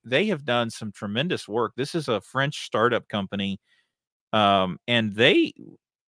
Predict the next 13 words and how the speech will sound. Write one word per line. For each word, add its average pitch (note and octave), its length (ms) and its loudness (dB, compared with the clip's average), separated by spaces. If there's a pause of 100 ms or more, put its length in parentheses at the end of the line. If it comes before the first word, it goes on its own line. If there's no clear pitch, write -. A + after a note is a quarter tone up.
(340)
really B2+ 500 4
have A2 340 0
come D3 460 0
a A2+ 60 0
long B2+ 320 2
way C3 220 0
with G#2+ 140 -2
this A2 200 -4
idea G#2 520 -2 (120)
of G2 320 -4 (560)
a A2 120 0
mixture D#3 800 0
of A2+ 220 2